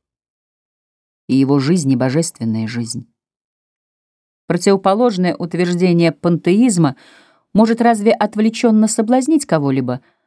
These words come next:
В живом же опыте мы слишком ясно сознаём несовпадение того и другого. В мире царит смерть. Он подчинён всеуничтожающему потоку времени. Он полон тьмы и слепоты.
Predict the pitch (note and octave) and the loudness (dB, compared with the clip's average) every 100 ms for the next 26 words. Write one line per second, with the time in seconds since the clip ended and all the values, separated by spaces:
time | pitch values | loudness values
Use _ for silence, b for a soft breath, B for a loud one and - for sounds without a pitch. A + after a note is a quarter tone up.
0 | _ _ D3 D#3 F#3+ F#3+ E3 F3 - A3+ | _ _ -2 2 4 2 0 -2 -2 -2
1 | C4 E3 - D3 D3+ - F3+ A3+ - - | -2 -4 -2 0 0 0 -2 -4 -2 0
2 | B3 A3+ G#3+ - F#3+ F#3 F3 F3 F3 E3 | 2 2 0 -4 -6 -4 -2 0 0 0
3 | E3+ D#3+ E3 - D#3 C#3+ C3 A#2+ B2 A#2+ | -2 -2 -4 -2 0 0 0 -2 -6 -8
4 | A#2 B2+ B2 A#2 A2 - b b - C3+ | -8 -8 -4 -4 -6 -12 b b -6 2
5 | D#3+ G3+ G#3+ G#3+ F3+ F3 F#3+ - E3 D3 | 6 6 6 2 0 -2 -2 -2 -2 -2
6 | - - - _ _ _ _ _ - D#3 | -4 -16 -20 _ _ _ _ _ -4 -2
7 | F3 F3+ - F#3 G3+ G3+ - _ - - | 0 -2 2 2 4 0 -6 _ -6 0
8 | F3+ F3 - E3+ E3 F3+ G#3 - G#3 F#3+ | 2 0 0 -2 0 0 -2 -2 -2 -2
9 | F#3 F#3+ F#3+ E3+ F3 D#3 B2+ A2+ B B | -4 -4 -4 0 2 2 0 -4 B B
10 | B E3+ - F3 F3 D#3 - E3 E3+ G#3 | B 0 0 0 0 -2 -4 0 0 0
11 | G3 - F#3 F3+ E3 - A#2 | -4 -6 -8 -6 -8 -6 -8